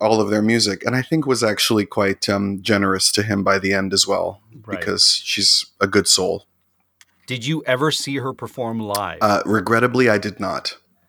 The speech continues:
Speaker 2: Oh, Bill, I wish I knew you back in the day
Speaker 1: Yeah.
Speaker 2: because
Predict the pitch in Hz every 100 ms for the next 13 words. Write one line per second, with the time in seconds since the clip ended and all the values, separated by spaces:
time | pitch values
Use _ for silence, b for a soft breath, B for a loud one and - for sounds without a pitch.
0 | _ _ _ 131 123 101 135 135 120 127
1 | 151 165 156 135 131 127 113 107 113 107
2 | 98 110 101 98 104 87 - 117 107 95